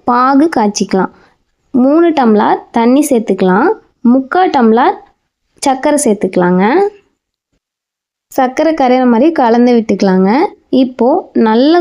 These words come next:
கொதி வரும்போது ரெண்டு ஏலக்காய் தட்டி உள்ள போட்டுக்கலாம். இப்போ இந்த மாதிரி நல்லா கொதிக்கும் போது இப்போ அந்த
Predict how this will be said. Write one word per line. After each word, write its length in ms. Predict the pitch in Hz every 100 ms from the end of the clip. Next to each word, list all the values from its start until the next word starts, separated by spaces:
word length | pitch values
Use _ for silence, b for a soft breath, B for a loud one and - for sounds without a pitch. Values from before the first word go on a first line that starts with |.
| 311
கொதி 220 | 247 285 302
வரும்போது 560 | 247 214 190 185 202 254 403 480 _ _ _ _ _ _ - 247
ரெண்டு 220 | 254 247 247
ஏலக்காய் 360 | 277 320 285 240
தட்டி 220 | 214 320 339
உள்ள 120 | 247 233 220
போட்டுக்கலாம். 440 | 202 202 190 190 _ _ _ _ 269 254
இப்போ 220 | 233 262 359 - 247
இந்த 120 | 254 254
மாதிரி 200 | 285 330 269
நல்லா 180 | 269 285 262
கொதிக்கும் 440 | 247 285 311 254 214
போது 220 | 202 262 - - 262
இப்போ 200 | 247 247
அந்த 120 | 240